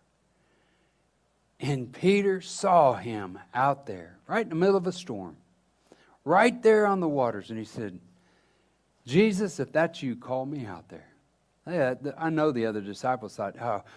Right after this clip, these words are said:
Peter, you, you, you're crazy. You don't wanna go out there. Haven't you ever seen the swells that are out there?"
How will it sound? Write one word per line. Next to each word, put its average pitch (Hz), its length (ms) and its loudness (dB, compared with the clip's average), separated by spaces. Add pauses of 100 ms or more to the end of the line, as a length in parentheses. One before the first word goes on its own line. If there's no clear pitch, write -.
(200)
Peter, 123 200 -2
you, 110 220 -4
you, 139 380 -6
you're 143 160 -4
crazy. 123 640 0 (340)
You 165 160 2
don't 202 160 8
wanna 180 160 8
go 147 220 6
out 165 340 8
there. 95 320 -8 (320)
Haven't 185 340 4
you 202 100 12
ever 185 180 8
seen 202 360 0
the 160 80 2
swells 170 540 10
that 131 140 2
are 135 80 8
out 131 280 10
there?" 92 200 -6